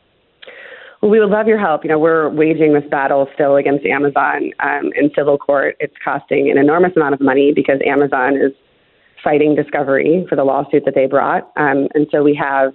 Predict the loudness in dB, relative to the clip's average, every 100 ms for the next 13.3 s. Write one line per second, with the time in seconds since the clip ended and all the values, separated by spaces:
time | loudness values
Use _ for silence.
0 | -6 -8 -4 -2 0 0 0 0 0 2
1 | 0 -2 -4 -2 -2 -4 -2 -2 -2 -2
2 | -4 -2 -4 -6 -8 -6 -6 -2 0 0
3 | 0 0 0 0 -2 0 0 0 0 0
4 | 0 0 -2 -4 -4 -2 -4 -8 -20 -20
5 | _ 0 2 2 2 0 0 0 -2 0
6 | 2 2 0 -2 -2 -2 0 0 0 0
7 | -2 0 -2 0 -2 0 -2 -2 -2 -2
8 | -2 -2 -2 -4 _ _ _ _ -6 -2
9 | 0 0 0 0 0 0 0 0 0 2
10 | 4 2 0 -2 0 -2 0 0 2 2
11 | 0 -2 -4 -4 -2 -2 -2 -4 -4 -8
12 | -10 -4 -2 -4 -2 0 2 0 -2 -2
13 | 0 -2 -4